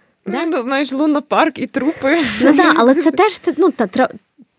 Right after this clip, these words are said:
Speaker 2: Ну, я
Speaker 1: те-, в
Speaker 2: розумію,
Speaker 1: тебе, да,
Speaker 2: алгоритм
Speaker 1: да,
Speaker 2: той
Speaker 1: ну,
Speaker 2: самий. Мгм.
Speaker 1: насправді. Ну, це ж, я ж кажу, це жахливо усвідомлювати. Але да, ми всі поламані. Це як не, ну, от, е,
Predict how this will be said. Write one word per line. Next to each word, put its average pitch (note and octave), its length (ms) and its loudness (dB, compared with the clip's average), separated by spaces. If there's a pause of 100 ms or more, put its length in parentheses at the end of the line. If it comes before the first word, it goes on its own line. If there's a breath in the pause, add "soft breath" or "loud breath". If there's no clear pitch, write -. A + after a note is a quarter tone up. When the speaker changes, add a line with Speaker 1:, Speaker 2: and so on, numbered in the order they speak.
(120)
Speaker 2:
Ну, D#4+ 60 0
я C#4+ 60 0
Speaker 1:
те-, A3+ 100 0
в C#4 60 4
Speaker 2:
розумію, D4+ 260 4
Speaker 1:
тебе, D#4 140 4
да, A#3+ 80 4
Speaker 2:
алгоритм C4+ 300 2
Speaker 1:
да, B3+ 80 4
Speaker 2:
той B3 140 4
Speaker 1:
ну, G3+ 60 0
Speaker 2:
самий. E3 360 0
Мгм. A3+ 360 -2
Speaker 1:
насправді. C#4 840 -2 (300 soft breath)
Ну, C#4 160 4
це B3+ 260 0
ж, B3+ 200 -6 (480 loud breath)
я A3+ 80 -4
ж - 60 -6
кажу, A3 180 -2
це G#3+ 260 -2
жахливо G#3+ 640 -2 (280)
усвідомлювати. F#3+ 1000 -6 (600 soft breath)
Але A3 200 -4
да, C#4 240 -4
ми A#3+ 120 -2
всі - 260 -4
поламані. C4+ 680 -4
Це - 160 -10
як B3 160 -8
не, A#3 140 -6 (100)
ну, A#3+ 280 -6 (420 loud breath)
от, G3 280 -10
е, G#3 200 -6